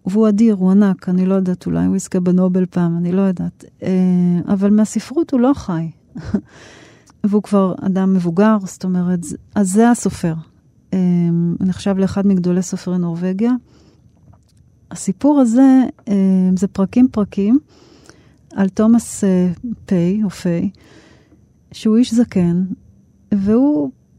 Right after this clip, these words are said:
מתאר את היומיום הכי קטן שלו בחדר, ואיך הוא יוצא החוצה, והכל נורא לאט, כי הוא איש זקן, ואחר כך הוא גם הולך, נפגש עם, אה, אח שלו, שהוא גם איש זקן,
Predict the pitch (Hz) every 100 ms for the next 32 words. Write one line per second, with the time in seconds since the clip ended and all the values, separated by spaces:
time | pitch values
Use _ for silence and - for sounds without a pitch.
0 | _ 226 220 226 285 311 277 240 220 214
1 | 214 220 254 262 233 202 - 277 254 -
2 | 226 226 220 208 196 196 196 196 190 -
3 | 190 185 180 180 180 175 180 180 - 185
4 | 185 185 180 - 180 180 - 185 180 190
5 | - 226 196 202 202 - 175 170 165 -
6 | 190 208 - 190 - 170 165 170 170 180
7 | 185 - 202 202 202 202 202 196 202 -
8 | 196 - 196 185 190 196 - 196 185 175
9 | 175 - 208 - - 190 180 185 202 214
10 | 226 196 - 180 - 175